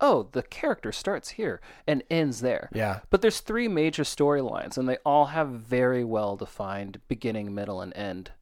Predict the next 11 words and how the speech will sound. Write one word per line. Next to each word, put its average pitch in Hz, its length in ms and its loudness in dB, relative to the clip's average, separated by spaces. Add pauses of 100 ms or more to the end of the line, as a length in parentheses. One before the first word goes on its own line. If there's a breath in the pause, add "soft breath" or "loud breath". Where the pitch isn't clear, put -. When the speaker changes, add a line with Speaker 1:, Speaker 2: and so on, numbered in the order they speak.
(120)
Speaker 2:
Yeah. 123 140 2
Speaker 1:
type 104 180 -4
arcs. - 520 -8
Speaker 2:
No, 123 120 0
I 113 100 0
totally 101 300 -4
agree. 95 340 -6 (140)
Speaker 1:
Yeah. 107 480 0
Uh, 123 460 6
so 302 220 8
anyway, 147 260 0